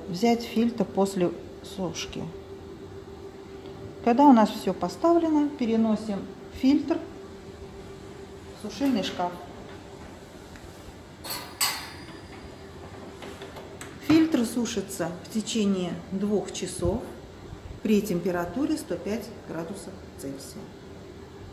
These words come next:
После того, как наш фильтр высушен, мы его помещаем для охлаждения в эксикатор и после этого взвешиваем на весах.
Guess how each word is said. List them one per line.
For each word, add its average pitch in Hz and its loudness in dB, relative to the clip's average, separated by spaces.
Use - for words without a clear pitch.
После 320 8
того, 226 10
как 196 6
наш 196 4
фильтр 185 4
высушен, 226 4
мы 262 10
его 233 8
помещаем 214 6
для 190 6
охлаждения 190 4
в 214 2
эксикатор 175 2
и 226 6
после 202 6
этого 226 4
взвешиваем 247 8
на 185 4
весах. - 0